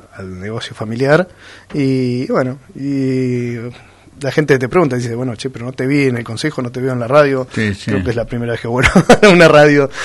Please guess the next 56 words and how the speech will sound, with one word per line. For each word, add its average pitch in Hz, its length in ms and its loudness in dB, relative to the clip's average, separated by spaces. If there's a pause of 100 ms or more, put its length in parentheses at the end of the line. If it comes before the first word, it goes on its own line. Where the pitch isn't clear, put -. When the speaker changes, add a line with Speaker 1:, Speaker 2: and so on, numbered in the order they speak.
(140)
Speaker 1:
después 135 300 0
de, 131 140 2
de 123 140 0
Speaker 2:
Bueno, 110 60 2
Speaker 1:
ese 117 120 4
tiempo, 165 280 6
Speaker 2:
ojo 190 80 10
Speaker 1:
así 165 180 8
Speaker 2:
que 156 80 6
Speaker 1:
que 170 140 6
Speaker 2:
en 147 60 6
este 170 180 4
ambiente 127 640 2
también 101 400 0
el, 87 560 -4 (160)
el 92 100 -6
oyente 113 580 0
o 87 140 -2
el 85 100 -6
ciudadano 113 480 0
también 98 260 -2
Speaker 1:
Sí. - 40 -4
Speaker 2:
te 98 60 -6
puede 95 260 -2
decir, 92 260 -4 (380)
"Che, 156 300 2
yo 143 100 -2
siempre 151 280 -6
te 113 80 -4
escucho", 123 500 0
¿eh? 104 260 2
Speaker 1:
Sí. - 80 2
Speaker 2:
Mentira, 175 480 2
no 190 80 2
te 202 100 2
escucha - 280 4
nada. 196 560 2
Speaker 1:
<laughs> - 60 -2 (640)
No, 160 220 4
este, 135 840 2
y, - 20 -4
y 165 40 -4
la 190 100 -2
verdad 240 180 2
que, 180 100 6
bueno, 131 240 4
sí, 123 200 -2
sí, 123 140 -4
es 117 220 -6
algo 113 240 -4
que, 104 280 -12
que - 160 -12
obviamente 117 460 -6
a 113 60 -8
uno 113 200 -8
le, 78 360 -14